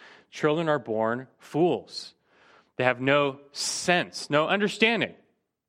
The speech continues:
no concept of consequences, that they'll stick a fork into an outlet. They'll run into the street.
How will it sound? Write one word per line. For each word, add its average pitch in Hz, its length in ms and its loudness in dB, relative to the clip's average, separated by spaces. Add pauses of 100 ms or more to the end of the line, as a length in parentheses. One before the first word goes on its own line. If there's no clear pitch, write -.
(180)
no 139 260 2
concept 131 540 -2
of 147 100 -10
consequences, 151 840 -2
that - 180 -6
they'll 131 160 0
stick - 240 -2
a - 60 -4
fork 160 360 0
into 165 240 -2
an 202 80 4
outlet. 202 380 2 (580)
They'll 165 140 0
run 131 220 2
into 170 180 -2
the 202 80 2
street. 262 340 0